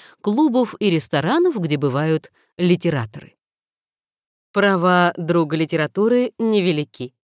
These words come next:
Он может позволить себе называть за глаза Куприна Сашей, Леонида Андреева Андрюшей, а покойного Толстого просто "наш старикан".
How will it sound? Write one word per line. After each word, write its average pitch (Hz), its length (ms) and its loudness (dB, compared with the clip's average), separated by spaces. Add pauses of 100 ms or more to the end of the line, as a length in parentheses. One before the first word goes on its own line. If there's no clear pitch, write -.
(520)
Он 254 200 4
может 262 320 -2
позволить 233 420 -2
себе 220 420 -2 (200)
называть 196 680 0
за 165 120 -2
глаза 170 580 -2 (120)
Куприна 180 600 -2 (140)
Сашей, 208 680 -6 (300)
Леонида 208 520 4
Андреева 202 560 2 (180)
Андрюшей, 202 840 0 (340)
а 175 180 2
покойного 165 520 0
Толстого 202 560 0 (240)
просто 196 580 -2 (240)
"наш 190 380 0
старикан". 143 760 -4